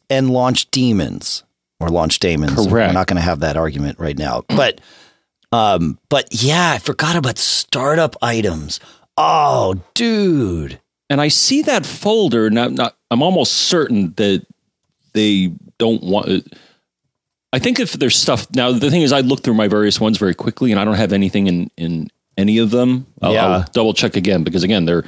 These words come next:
Speaker 2: you know, those three folders, the three
Speaker 1: Yeah.
Speaker 2: folders that may have things that, that run on startup. Um, that's the third one that we all kind of forgot about because I think they,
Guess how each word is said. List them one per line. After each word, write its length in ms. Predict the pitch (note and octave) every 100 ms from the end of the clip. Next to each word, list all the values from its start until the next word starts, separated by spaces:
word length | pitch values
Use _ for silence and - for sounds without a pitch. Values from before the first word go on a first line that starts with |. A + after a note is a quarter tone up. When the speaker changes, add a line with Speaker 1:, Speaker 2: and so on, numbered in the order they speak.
| - - - _ _ _
Speaker 2:
you 80 | A2
know, 100 | G2
those 260 | F#2+ C#3+ -
three 200 | C#3 B2+
folders, 720 | - C3+ A#2+ F2+ D#2 D2 -
the 300 | F2 D#2+ C#2+ - _ _ _ _ _ _ -
three 600 | G2+ G#2 G2 F#2 F2 E2 _ _ _ _ _ _ _ _ _ _ _ _ _ _ -
Speaker 1:
Yeah. 200 | A#2 G2
Speaker 2:
folders 240 | A2+ F#2+
that 100 | A2
may 140 | G#2+ A2+
have 180 | A#2 G2
things 260 | A#2+ G#2
that, 260 | F#2 F#2+ E2
that 140 | F2+ D#2+
run 160 | F#2+
on 80 | E2+
startup. 520 | D2+ - A2+ E2+ D2+ D#2
Um, 440 | D#2+ D#2+ D2+ E2 _ _ -
that's 220 | C3+ -
the 100 | D#3
third 300 | - C#3 C3
one 300 | A2 D#3 A#2+
that 160 | G#2 F#2+
we 120 | G#2
all 140 | G#2
kind 220 | - G#2 F#2
of 60 |
forgot 340 | - F#2+ A2+ G2+
about 280 | D#2+ E2+
because 260 | - - D#2
I 100 | D#2+
think 220 | - -
they, 120 | D#2+